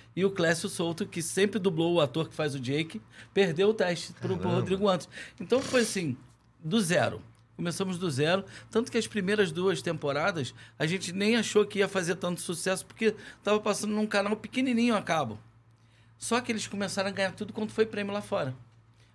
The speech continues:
Speaker 1: Melhor série de comédia, melhor ator de comédia, melhor produção de comédia.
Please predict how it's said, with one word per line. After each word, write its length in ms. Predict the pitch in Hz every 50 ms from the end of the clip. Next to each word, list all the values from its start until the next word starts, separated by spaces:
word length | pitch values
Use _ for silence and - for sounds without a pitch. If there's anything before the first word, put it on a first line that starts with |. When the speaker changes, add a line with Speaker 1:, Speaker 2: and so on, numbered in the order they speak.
| - -
Speaker 1:
Melhor 200 | 139 143 147 151
série 220 | 135 - 147 139 139
de 80 | 127
comédia, 480 | - 175 160 160 151 143 135 120 135 127 - - - -
melhor 240 | 127 135 143 147 151
ator 140 | 147 143
de 80 | 127 123
comédia, 460 | - 170 165 170 151 131 120 123 123 - -
melhor 220 | 139 147 156 147
produção 360 | - 151 151 135 - 151 147
de 60 | 135 131
comédia. 420 | - 180 175 156 143 139 120